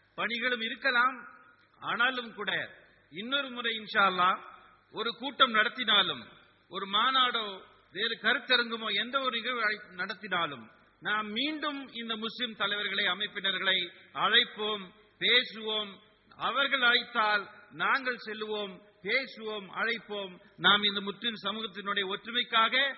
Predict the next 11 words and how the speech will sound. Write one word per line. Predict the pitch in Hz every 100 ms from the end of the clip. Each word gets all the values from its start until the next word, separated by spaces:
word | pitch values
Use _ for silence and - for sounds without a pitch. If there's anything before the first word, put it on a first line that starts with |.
| - - 156
என்றைக்கும் | 208 254 285 277 247
ஒரு | 220 214
முன்மாதிரியாக | 226 226 220 208 196 190
தாராளமாக | 196 226 220 208 208 202
இருப்போம் | 202 202 196 190
என்று | 185 190 190 - - 190
நான் | 202 190
உங்களுக்கு | 190 185 175
முன்பாக | 180 185 185 165 175 165 - - 165
நான் | 180 196
சொல்லிக்கொள்ள | 202 202 180